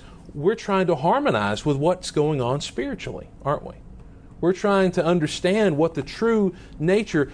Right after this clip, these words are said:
for example, with church discipline. Some people talk, "Oh, I got ch-, kicked out of the church." Well, the hope is that if someone did that in the right way, if the congregation did that in the right way, they're agreeing with what God has already laid down.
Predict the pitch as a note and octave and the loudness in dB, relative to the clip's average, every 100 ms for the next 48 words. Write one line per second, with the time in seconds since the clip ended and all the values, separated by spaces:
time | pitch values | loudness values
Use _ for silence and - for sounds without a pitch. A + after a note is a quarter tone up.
0 | - - G3+ G3 A#3 G#3+ F#3+ - A3 - | -10 0 2 2 0 2 2 2 -2 2
1 | G#3 A#3 F#3+ - F#2+ - - - - - | 0 0 -4 -8 -10 -12 -20 -20 -18 -4
2 | F#3 G#3 G#3 G#3 F3+ F#3 G3 F3 E3+ - | 0 2 2 2 4 4 4 2 -2 -10
3 | - G#3 F#3+ G3 F#3+ D#3 - B3 A#3 G2 | -4 -2 2 2 2 0 0 0 0 -4
4 | - - - - F3+ F3 D#3+ D4+ D4+ B2+ | -16 -20 -20 0 2 2 2 0 2 0
5 | G#2 G2 - - - - - - - - | 0 -6 -12 -14 -16 -20 -20 -20 -20 -18
6 | - F3+ F3 - A#3 G#3+ F#3 E3 A#3 F#3 | 0 2 2 2 2 4 2 2 0 2
7 | E3+ D#3+ E3+ D#3+ D#3+ E3+ D#3 E3 E3+ D#3 | 2 2 2 4 4 2 2 0 0 0
8 | G#3 G#3 F#3+ D#3+ E3 G3 F#3 D3 D3 D3+ | 0 2 2 0 -2 0 0 0 0 0
9 | C3+ G3 G#3 - - - D3+ F3+ E3 C3+ | 2 0 0 -6 -14 -10 -2 0 2 2
10 | D#3+ A#3 A3+ F#3 D3 D3+ C#3 C#3+ E3 D#3 | 0 2 2 2 2 0 0 2 2 2
11 | C#3 C#3+ D#3+ E3 D3+ C3 C#3 C3+ A#2 C3 | 0 2 2 2 2 2 2 2 0 0
12 | D#3+ C#3+ F2 | 2 0 -2